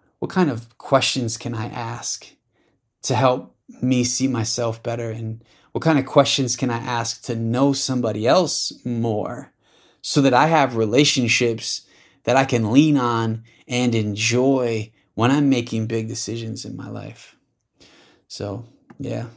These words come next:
one of the most important questions I ever asked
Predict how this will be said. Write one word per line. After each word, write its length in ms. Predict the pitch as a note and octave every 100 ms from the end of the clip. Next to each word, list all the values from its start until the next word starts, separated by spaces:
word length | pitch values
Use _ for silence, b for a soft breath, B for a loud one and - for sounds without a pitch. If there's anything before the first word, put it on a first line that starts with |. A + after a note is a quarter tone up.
| -
one 180 | A#2+ A2+
of 60 |
the 80 | A2
most 320 | G#2+ A2 -
important 540 | G#2+ A2 - B2+ A#2 A2+
questions 760 | A2+ G#2 - A2+ A2 - - _ b b b b b b b _ B2
I 240 | C3 - -
ever 280 | C#3 C3+ A#2
asked 600 | G#2+ F#2+ - - -